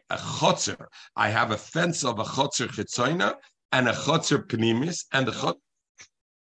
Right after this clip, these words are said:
Okay, and Chotzer Chitzoina belongs to the husband, and Chotzer Pnimis belongs to the husband. What about if you have two baskets? I have two kalim. The outside keli and one keli,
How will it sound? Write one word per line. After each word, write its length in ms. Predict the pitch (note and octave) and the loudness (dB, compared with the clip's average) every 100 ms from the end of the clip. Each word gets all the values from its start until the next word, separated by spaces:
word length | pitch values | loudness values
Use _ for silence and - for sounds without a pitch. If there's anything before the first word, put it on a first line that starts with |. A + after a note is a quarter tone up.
| _ A2 | _ 2
Okay, 400 | A2+ A2 F#2+ - - | 2 2 -2 -2 -2
and 160 | A2+ | -2
Chotzer 400 | - D3 D#3+ E3+ | 0 0 2 0
Chitzoina 560 | A#2+ B2+ - C#3 C#3+ B2 | 2 0 2 2 4 4
belongs 380 | A2 A2+ A2+ - | 4 4 2 -2
to 80 | |
the 100 | G2+ | -2
husband, 380 | F#2 A#2 B2+ E3 | 2 2 2 -2
and 100 | C#3 | -4
Chotzer 340 | - C#3 - D#3+ | -4 -4 -4 -6
Pnimis 440 | D#3 G#3+ G#3 D#3 | -2 2 2 2
belongs 300 | - C#3 C3 | 0 0 0
to 80 | - | 0
the 80 | G#2+ | 2
husband. 280 | G#2+ - - - | 2 0 -8 -4
What 140 | E3 | -2
about 280 | G3+ D#3+ C3 | 2 4 2
if 100 | - | 0
you 60 | |
have 120 | A#2+ - | -4 0
two 120 | D3+ | 0
baskets? 540 | E3+ A2 F#2 - E2 - - - A#2 | 4 2 2 -4 -12 -12 -16 -6 0
I 80 | |
have 160 | A#2+ - | 0 2
two 180 | F#3 E3 | 0 2
kalim. 460 | - A#2+ G#2 G2+ - - - | 2 4 4 2 -4 -16 -4
The 200 | C#3 C3 - | 4 4 6
outside 640 | F3+ G#3 - E3+ D3 - | 4 4 2 4 2 0
keli 500 | C#3+ D3 C3+ B2 A2 | 0 2 2 0 -2
and 200 | A2+ G#2+ | -2 2
one 240 | D#3 F#3+ | 4 2
keli, 520 | - D3 C#3+ C3 A#2 | 0 0 2 2 2